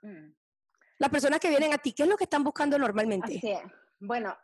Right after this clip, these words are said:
Speaker 1: la verdad es que las personas llegan, yo, yo he, yo tom-, he tratado como de analizar a ver cuáles son las causas de consulta. Y siempre, o te diría, un ochenta por ciento de la causa consulta, o sea, la, de la causa por la que van a la consulta, es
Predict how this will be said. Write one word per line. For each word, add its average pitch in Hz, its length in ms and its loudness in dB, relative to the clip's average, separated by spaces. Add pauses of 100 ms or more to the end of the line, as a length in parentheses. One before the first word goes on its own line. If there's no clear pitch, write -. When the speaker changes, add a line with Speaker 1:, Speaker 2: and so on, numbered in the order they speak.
(180)
Speaker 1:
la 254 180 -2
verdad 262 300 -8
es 339 60 -18
que 392 120 -14
las 359 120 -14
personas 311 500 -14
llegan, 320 440 -10 (320)
yo, 285 220 0 (160)
yo 302 160 -2
he, 330 260 -2
yo 285 200 -4
tom-, 320 220 -6
he 277 140 -4
tratado 302 340 -2
como 311 200 -4
de 285 60 -4
analizar 254 500 -4
a 302 40 -2
ver 277 240 -4 (160)
cuáles 311 220 -2
son 349 100 -6
las 330 100 -8
causas 302 260 -4
de - 40 -10
consulta. 208 360 -12
Y - 20 -10
siempre, 381 300 -4 (300)
o 269 240 0
te 277 100 0
diría, 269 420 -2 (560)
un 269 360 -6 (240)
ochenta 381 460 -2
por 453 120 -4
ciento 392 240 -6
de 370 40 -2
la 349 100 -6
causa 359 300 0
consulta, 370 580 -4 (140)
o 294 100 -6
sea, 294 140 0
la, 277 220 -2 (100)
de 247 140 -4
la 240 160 -2
causa 330 320 -2
por 349 80 -4
la 330 80 -4
que 294 140 -4
van 311 180 -2
a 392 60 -4
la 381 100 -4
consulta, 381 540 -10 (520)
es 349 260 2